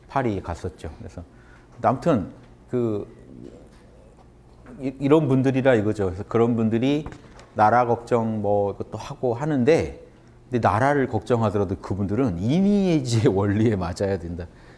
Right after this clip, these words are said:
지금 보면은, 어, 저 양반들은 좀 뭘, 이, 유-, 너무 유학에만 빠지신 거 아니야? 나라보다 할 정도로 이 진리만 남으면 인류는 다시 또 나라도 다시 설 거고,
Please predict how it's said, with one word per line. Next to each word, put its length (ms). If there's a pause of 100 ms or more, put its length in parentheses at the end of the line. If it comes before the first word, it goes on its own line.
(380)
지금 300
보면은, 320
어, 80
저 160
양반들은 640 (120)
좀 200 (460)
뭘, 600 (560)
이, 280
유-, 320
너무 340
유학에만 720
빠지신 460
거 80
아니야? 220
나라보다 600
할 220
정도로 600 (420)
이 200
진리만 720
남으면 520
인류는 460
다시 400 (100)
또 360
나라도 380
다시 280
설 240
거고, 360